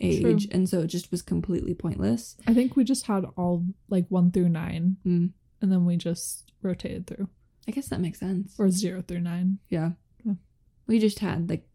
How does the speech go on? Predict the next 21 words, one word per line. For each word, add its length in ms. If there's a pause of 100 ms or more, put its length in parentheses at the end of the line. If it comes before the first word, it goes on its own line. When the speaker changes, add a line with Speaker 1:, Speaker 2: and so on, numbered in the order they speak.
(220)
Speaker 2:
the 120
regular 460
candles, 580
and 80
you 120
just 260
burn 340
'em 140
till 160
you 140
can't 280
burn 220
'em 140
anymore. 560
Speaker 1:
I 80
think 280 (120)
we 160
did 180
that 280 (140)
a 60
lot, 280